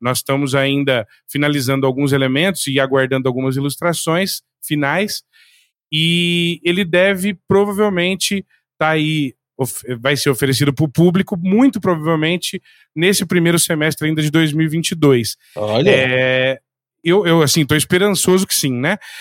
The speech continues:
Speaker 1: Nós tamo negociando com algumas editoras, vendo qual, qual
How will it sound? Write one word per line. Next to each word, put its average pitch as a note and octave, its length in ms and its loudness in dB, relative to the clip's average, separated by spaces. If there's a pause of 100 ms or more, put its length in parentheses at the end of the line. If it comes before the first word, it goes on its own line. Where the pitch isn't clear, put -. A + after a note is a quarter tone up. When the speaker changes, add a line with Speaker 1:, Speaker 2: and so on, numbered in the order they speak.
(260)
Speaker 1:
Nós F#3+ 220 0
tamo B3 180 2
negociando G3+ 800 0
com F3 440 -2
algumas D#3 840 0
editoras, D#3+ 640 0
vendo E3 340 0
qual, E3 340 0
qual D3+ 400 -2